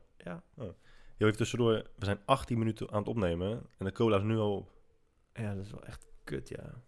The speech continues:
Speaker 2: Dat is echt next level, hè? Zal ik gewoon een bezorger bellen?
Speaker 1: Ja, kan wel. <laughs>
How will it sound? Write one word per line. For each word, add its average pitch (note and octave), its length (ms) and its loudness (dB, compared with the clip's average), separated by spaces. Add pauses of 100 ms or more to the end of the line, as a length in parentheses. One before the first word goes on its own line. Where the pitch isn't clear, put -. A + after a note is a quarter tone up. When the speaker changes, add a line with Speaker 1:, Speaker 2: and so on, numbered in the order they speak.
(180)
Speaker 2:
Dat - 140 -14
is - 20 -12
echt F#2+ 140 -4
next G#2 320 -2
level, G2+ 260 -2
hè? F#2 80 -4
Zal G#2 140 -2
ik G2+ 60 -4
gewoon G#2 180 -4
een G2+ 100 -2
bezorger G#2+ 320 0
bellen? F#2 380 -4 (640)
Speaker 1:
Ja, G2 200 -8
kan G#2 160 -8
wel. B2 160 -12 (340)
<laughs> - 120 -6